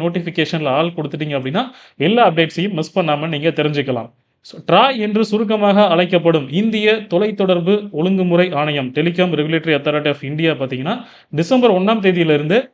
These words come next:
ஓ டி பி மெசேஜ் உட்பட அனைத்து கமர்ஷியல் மெசேஜ், மெசேஜ்களையும் ட்ரேஸ் செய்யும் நடைமுறையை அமலுக்கு கொண்டு வர வேண்டும் அப்படின்ட்டு டெலிகாம் ஆபரேட்டர்களுக்கு பாத்தீங்கன்னா டெலிகாம் ஆபரேட்டர்களான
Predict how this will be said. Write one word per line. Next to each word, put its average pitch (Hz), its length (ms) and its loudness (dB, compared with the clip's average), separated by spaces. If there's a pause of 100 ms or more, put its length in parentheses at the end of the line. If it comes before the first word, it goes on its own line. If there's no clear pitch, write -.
(1500)
ஓ 233 60 8 (100)
டி 254 140 2
பி 226 140 0
மெசேஜ் 175 360 2
உட்பட 165 280 2 (180)
அனைத்து 226 320 -2 (120)
கமர்ஷியல் 220 500 2
மெசேஜ், 170 280 -2 (120)
மெசேஜ்களையும் 170 640 0 (260)
ட்ரேஸ் 220 280 4
செய்யும் 196 260 2
நடைமுறையை 170 400 2 (140)
அமலுக்கு 185 400 0
கொண்டு 170 240 0
வர 170 180 6
வேண்டும் 151 320 -2
அப்படின்ட்டு 147 400 0
டெலிகாம் 180 380 2 (400)
ஆபரேட்டர்களுக்கு 156 640 -2
பாத்தீங்கன்னா 143 340 0
டெலிகாம் 165 360 0
ஆபரேட்டர்களான 143 600 -2